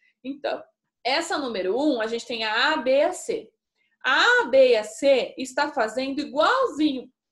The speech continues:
a gente fez na verificação da adição em três parcelas.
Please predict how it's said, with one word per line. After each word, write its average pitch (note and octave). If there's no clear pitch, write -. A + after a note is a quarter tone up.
a A#3+
gente C4+
fez A#3+
na A#3
verificação C4+
da B3
adição A3+
em E4+
três D#4+
parcelas. A3+